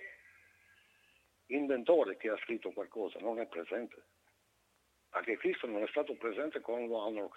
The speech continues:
scritto di lo-, di lui. Non hanno nessuna conoscenza. Però una conoscenza era che è venuto proprio che ha portato dove c'era bisogno.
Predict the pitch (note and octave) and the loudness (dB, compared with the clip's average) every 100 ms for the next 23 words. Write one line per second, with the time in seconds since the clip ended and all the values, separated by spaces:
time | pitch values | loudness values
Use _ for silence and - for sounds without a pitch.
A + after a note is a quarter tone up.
0 | - F#2+ G#2+ G2 - - E2 D#2 - _ | -8 -6 -6 -6 -8 -12 -8 -8 -10 _
1 | F#2+ F2 D#2+ C#2 _ _ _ A#2+ A#2 D3+ | -10 -6 -8 -10 _ _ _ -2 2 2
2 | D3 A2 E2 - E3 D#2 - F2 E2+ - | 2 -2 -6 -6 -4 -4 -6 -8 -8 -12
3 | D#2+ D2+ - - _ _ _ _ _ _ | -12 -12 -16 -18 _ _ _ _ _ _
4 | _ _ _ G3 F3+ F3 F#3 - F3 F#3+ | _ _ _ 8 12 12 10 4 4 8
5 | D#3+ C#3 C#3 - C3 G2+ F2 F2+ F#2 D#3+ | 8 6 2 2 2 2 0 0 0 2
6 | F3+ E3+ D3 B2 A#2 - E3 - - E3+ | 4 4 2 2 0 6 6 6 2 2
7 | E3+ C#3 G#2 F#2+ B2 F3 E3+ B2+ C#3+ G#2 | 2 0 -2 -2 0 0 0 0 -2 -2
8 | - - B2+ F3 B2+ - | -8 -4 -2 0 -2 -8